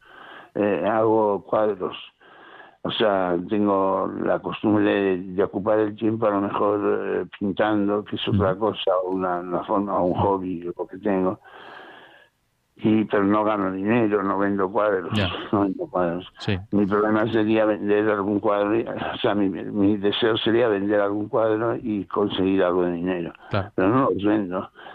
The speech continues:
Speaker 1: Y entonces, pues, pues tengo varios problemas más, además. Eh, pero, de todas maneras, eh, no es que no haga nada, porque, eh, intento hacer lo que puedo. Rezo constantemente al Señor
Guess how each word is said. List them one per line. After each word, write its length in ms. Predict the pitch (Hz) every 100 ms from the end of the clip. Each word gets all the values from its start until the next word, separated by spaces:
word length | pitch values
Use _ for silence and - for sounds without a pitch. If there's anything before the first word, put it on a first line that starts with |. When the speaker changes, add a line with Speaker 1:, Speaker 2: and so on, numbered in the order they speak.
| - -
Speaker 1:
Y 120 | 113
entonces, 420 | 113 123 143 147 -
pues, 140 | 135 - - - -
pues 200 | 123 120
tengo 220 | 143 165
varios 320 | 147 147 123 -
problemas 420 | 113 107 104 92 98
más, 240 | 113 - - 98
además. 500 | 95 104 151 113 - - - _ -
Eh, 160 | 92 85
pero, 360 | 92 90 82 - - - - -
de 100 | 85
todas 200 | 110 123
maneras, 440 | 135 139 143 151 - - _
eh, 680 | - 110 104 98 95 92 92 -
no 300 | - 101 113
es 100 | 117
que 100 | 139
no 120 | 117
haga 220 | 98 95 95
nada, 400 | 123 165 110 - - - - -
porque, 340 | 95 92 - - - - - 92
eh, 220 | 92 -
intento 440 | 98 98 107 104 98
hacer 260 | - 110
lo 160 | 110 104
que 120 | 90
puedo. 500 | 98 101 95 87 - _ - - -
Rezo 460 | 104 101 - 104 -
constantemente 1000 | 98 - 101 98 104 104 107 101 104 107 - - - -
al 220 | 92 101
Señor 500 | 101 104 104 104 110